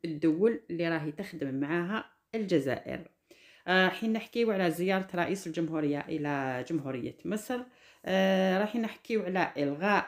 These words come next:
واحد وثلاثين رحلة جوية من وإلى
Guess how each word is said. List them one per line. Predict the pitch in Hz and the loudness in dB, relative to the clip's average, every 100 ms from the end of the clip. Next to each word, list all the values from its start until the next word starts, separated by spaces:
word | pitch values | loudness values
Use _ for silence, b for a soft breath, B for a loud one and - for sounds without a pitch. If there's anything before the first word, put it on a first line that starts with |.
| - | -2
واحد | 226 226 - | -2 -2 -6
وثلاثين | 190 175 175 214 160 147 | -4 -4 -2 0 0 0
رحلة | 170 202 - 143 - 143 | -2 -4 -4 -6 -6 -12
جوية | 139 185 170 175 160 147 156 147 - | -2 0 2 0 2 2 2 -2 -2
من | 147 160 185 147 147 | 2 4 4 2 0
وإلى | 156 - 165 151 | -2 0 -2 -2